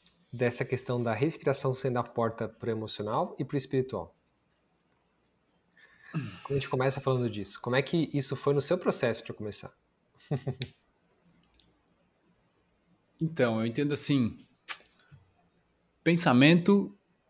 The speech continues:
Speaker 2: o pensamento dispara algumas coisas que geram essa emoção, essa, essa bioquímica no corpo, e a emoção gera pensamento, então é um ciclo meio que infinito, assim, onde emoção gera pensamento, pensamento gera emoção.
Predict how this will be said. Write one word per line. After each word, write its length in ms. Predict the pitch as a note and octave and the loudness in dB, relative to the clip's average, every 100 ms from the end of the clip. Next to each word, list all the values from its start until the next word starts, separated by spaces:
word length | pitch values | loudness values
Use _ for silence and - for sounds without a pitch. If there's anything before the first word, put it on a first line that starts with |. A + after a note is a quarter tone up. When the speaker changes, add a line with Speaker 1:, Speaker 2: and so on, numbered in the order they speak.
| _ _ _ _ _ _ | _ _ _ _ _ _
Speaker 2:
o 80 | C#3 | 2
pensamento 680 | - F3+ F3 D#3 D3+ E3+ D#3 | 8 8 10 8 8 8 8
dispara 460 | B2+ - B2 B2+ | 6 12 12 12
algumas 320 | A#2+ A#2+ A#2+ | 10 8 4
coisas 720 | - - C3 D#3 E3 E3 - | 4 6 8 10 8 6 4
que 420 | - - D3 C#3+ B2 | 0 -2 -2 0 2
geram 640 | G#2 A#2+ C3 C3+ C#3+ - - | 8 10 10 8 4 2 0
essa 220 | A2 A#2+ | 2 6
emoção, 520 | G#2+ G#2 - B2+ D3 | 4 4 6 8 8
essa, 500 | B2 - G2+ G2 F#2+ | 6 8 8 8 4
essa 200 | - - | 0 0
bioquímica 540 | G2 G#2+ G#2 G#2+ G#2 G#2+ | 2 2 2 2 4 4
no 80 | A#2+ | 2
corpo, 420 | - C3 D#3 E3 | 4 8 8 10
e 80 | D#3 | 8
a 60 | |
emoção 580 | D3+ D3 C#3 C3+ C3 D#3 | 8 4 4 4 4 4
gera 240 | C3 C3 | 6 4
pensamento, 540 | C3+ D3+ D#3 C#3 C#3 D3 | 4 2 4 6 6 4
então 200 | - C#3 | 0 0
é 20 | |
um 80 | C3 | 0
ciclo 400 | - C#3 C3+ C#3 | 0 0 0 0
meio 160 | C3 | 0
que 100 | C3 | 0
infinito, 460 | C3+ - C3 C#3 C#3 | -2 2 4 4 4
assim, 400 | A2+ - B2+ C#3+ _ _ _ _ _ _ | 0 2 2 2 _ _ _ _ _ _
onde 240 | A2+ A#2+ | 6 8
emoção 380 | A#2+ B2 - B2+ | 10 8 8 8
gera 220 | B2 B2 | 8 8
pensamento, 640 | B2 C3+ F3 E3+ F#3 F3+ F3 - _ | 8 6 6 8 6 4 -4 -6 _
pensamento 500 | - C3 C3 B2 A#2+ | 4 6 8 8 8
gera 220 | A2 A#2 A#2 | 8 10 10
emoção. 540 | C#3+ - D#3+ E3+ E3+ | 6 8 8 8 4